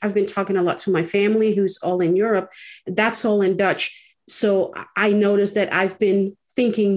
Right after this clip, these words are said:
more in Dutch. It, it, it also depends on how tired I am. In weeks when I'm super stressed and super tired, I switch back to Dutch.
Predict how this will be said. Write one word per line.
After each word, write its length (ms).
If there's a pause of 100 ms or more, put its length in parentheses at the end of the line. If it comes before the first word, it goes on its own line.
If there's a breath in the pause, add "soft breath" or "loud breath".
more 180 (120)
in 60 (140)
Dutch. 180 (280)
It, 140
it, 60 (120)
it 100
also 200
depends 360
on 60 (100)
how 80 (240)
tired 260 (140)
I 20 (180)
am. 100
In 180
weeks 260
when 160
I'm 100
super 360 (120)
stressed 400
and 80 (120)
super 180 (120)
tired, 260 (100)
I 40 (100)
switch 200 (100)
back 160
to 100 (100)
Dutch. 180